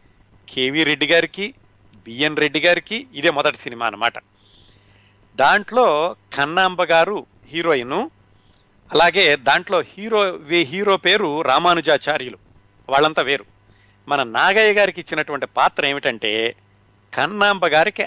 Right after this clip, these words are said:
అన్నయ్య పాత్ర ఇచ్చారు, ఇందులో హీరో పాత్ర కాదు.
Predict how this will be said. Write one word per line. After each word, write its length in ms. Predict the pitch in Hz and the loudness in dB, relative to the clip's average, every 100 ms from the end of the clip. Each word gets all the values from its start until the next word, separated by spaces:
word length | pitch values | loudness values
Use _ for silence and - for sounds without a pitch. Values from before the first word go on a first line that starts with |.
| - | -4
అన్నయ్య 380 | 135 160 202 185 | -4 0 0 0
పాత్ర 340 | - 131 - | 0 -2 -2
ఇచ్చారు, 320 | 147 - 120 - _ _ _ _ _ 127 | -8 -8 -12 -14 _ _ _ _ _ -12
ఇందులో 180 | 139 147 | -4 -4
హీరో 200 | 147 151 | -2 -2
పాత్ర 280 | 117 - | -2 -4
కాదు. 240 | - 104 | -4 -4